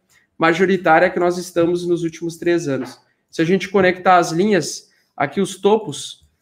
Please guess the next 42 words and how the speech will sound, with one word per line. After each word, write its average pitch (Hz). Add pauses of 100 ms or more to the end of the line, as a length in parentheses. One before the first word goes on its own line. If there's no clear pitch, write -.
(180)
lá 160
do, 160
do 156
primeiro 175
bull 165
trap 160 (100)
de 156
dois 156
mil 156
e 151
dezessete, 147
lá, 190
né, 185
do, 135
do 135
final 143
de 160
dois 147
mil 147
e 139
dezessete, 151 (400)
e 151
entrando 165
em 160
linha 170
de 165
tendência 147
de 202
baixa, 185 (320)
nós 165
temos 202
uma 226
camada 196
gigantesca, 208
né, 170
homérica, 190
pra 208
conseguir 190
ultrapassar. 208 (240)
Aí 151
tem, 202
aí, 175